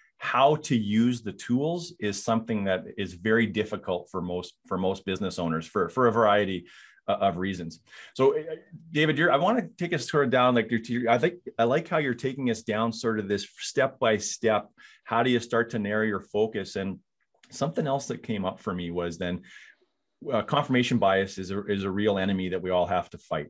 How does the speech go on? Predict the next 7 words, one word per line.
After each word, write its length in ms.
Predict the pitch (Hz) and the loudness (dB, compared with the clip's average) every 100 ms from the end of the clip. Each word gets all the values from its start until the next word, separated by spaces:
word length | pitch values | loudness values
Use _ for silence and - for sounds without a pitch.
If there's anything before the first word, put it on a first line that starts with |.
| _ | _
And 260 | 92 92 98 | -6 -4 -2
we 140 | 117 | 0
make 240 | 143 117 - | 0 0 2
all 260 | 151 180 | 2 4
kinds 460 | 170 - 117 127 120 | 2 0 0 0 -2
of 220 | 113 90 | -4 -4
guesses 640 | 85 101 104 85 87 117 | -4 -2 -2 -6 -6 -8